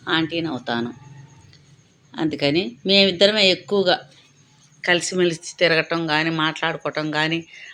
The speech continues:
ఆ పిల్ల పొద్దున్నే మా ఇంటికి రావటం కానీ, ఇంకెవరితో నాకు పెద్దగా స్నేహం లేదు,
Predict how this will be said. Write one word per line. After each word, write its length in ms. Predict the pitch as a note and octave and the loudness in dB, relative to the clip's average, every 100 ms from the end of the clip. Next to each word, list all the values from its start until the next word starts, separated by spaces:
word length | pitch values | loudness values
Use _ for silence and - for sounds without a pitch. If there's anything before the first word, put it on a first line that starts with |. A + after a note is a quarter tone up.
| - - | -12 -6
ఆ 40 | |
పిల్ల 220 | E3 F3+ F3 | 0 2 2
పొద్దున్నే 560 | F#3 F3+ D#3 F3+ F3 | 2 0 2 0 2
మా 160 | E3 E3 | 4 4
ఇంటికి 240 | E3+ F3 | 4 2
రావటం 400 | E3 D#3+ E3 D#3+ | 0 0 0 -2
కానీ, 300 | D#3 D#3+ E3 - - - _ | -2 -2 -4 -12 -20 -20 _
ఇంకెవరితో 560 | G#3+ G3+ F#3+ A3+ A#3+ A#3+ | 0 4 4 0 -4 -4
నాకు 220 | A#3 F3 | -2 -2
పెద్దగా 260 | E3+ D#3+ D#3+ | -4 -4 -6
స్నేహం 440 | - F3 F3 E3+ | -2 0 2 2
లేదు, 340 | E3 D3 D3 | 2 0 -4